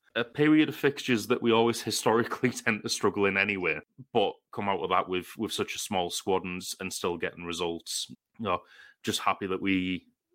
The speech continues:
we got those wins against, uh, West Brom and Huddersfield coming out of that. But yeah, it, it looks like it definitely has caught us up, and, and hopefully what we heard in the, the interview that, you know, we've got three players back training.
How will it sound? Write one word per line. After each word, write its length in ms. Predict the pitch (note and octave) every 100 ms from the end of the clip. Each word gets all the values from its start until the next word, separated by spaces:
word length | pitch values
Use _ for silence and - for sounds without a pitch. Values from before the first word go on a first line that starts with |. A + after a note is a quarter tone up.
| _ _ -
we 160 | A2+ F#2+
got 280 | F#2+ F2+
those 200 | F2+ F2
wins 220 | F2+ F2 F2
against, 420 | F2 E2+ - F#2+
uh, 240 | F2 F2 E2+
West 180 | E2+
Brom 160 | - E2+
and 100 | D#2+
Huddersfield 520 | F2 E2 - F#2 F2
coming 200 | F2+ F2
out 140 | E2+ -
of 80 |
that. 140 | E2+ E2+ _
But 140 | F2 - _ - - - - _
yeah, 160 | G2 F2
it, 260 | A#2 D3 -
it 140 | -
looks 240 | D#3 D#3
like 120 | B2 F#2+
it 120 | F#2+
definitely 360 | F#2+ F2+ E2+
has 140 | E2+ -
caught 300 | F#2+ E2 E2+
us 100 | E2
up, 200 | E2+ F#2
and, 300 | E2+ E2+ E2
and 240 | F2+ F2 - -
hopefully 640 | F#2 - F#2 F2+ F2 E2 _
what 320 | G#2+ G2 F#2+ - _
we 140 | G#2 F2
heard 360 | F#2+ F#2 F2 - _ -
in 200 | A#2 A2
the, 600 | G#2+ G#2 G2 F#2+ F#2 -
the 120 | - F#2
interview 500 | F2+ E2 F2+ F2+ E2+
that, 320 | G2 F2+ F2+ F#2+
you 80 |
know, 80 | F2
we've 100 | F2
got 120 | F2
three 220 | - G2+ F#2
players 320 | F#2+ F2+ F2
back 280 | E2 - -
training. 640 | G#2+ F#2+ F#2 F#2 F#2 F2+